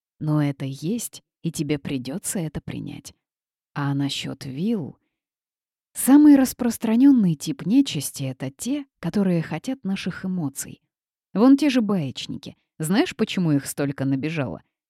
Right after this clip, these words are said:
На вас со Святиком набежало, таких любопытных до нечисти.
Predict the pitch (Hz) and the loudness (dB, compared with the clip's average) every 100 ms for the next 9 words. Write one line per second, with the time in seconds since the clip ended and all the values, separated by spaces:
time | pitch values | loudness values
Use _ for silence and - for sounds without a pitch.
0 | _ 180 196 208 254 - 220 214 - 202 | _ 0 0 2 -2 -2 -8 -8 -4 -2
1 | 214 180 - 131 135 131 160 156 107 117 | -2 -6 -6 -4 -4 -4 -6 -6 -8 -12
2 | _ _ 180 170 151 156 156 180 151 139 | _ _ -6 -4 -4 -4 -2 -2 -4 -6
3 | 131 131 127 175 151 120 - - - | -6 -6 -4 -4 -4 -6 -12 -14 -16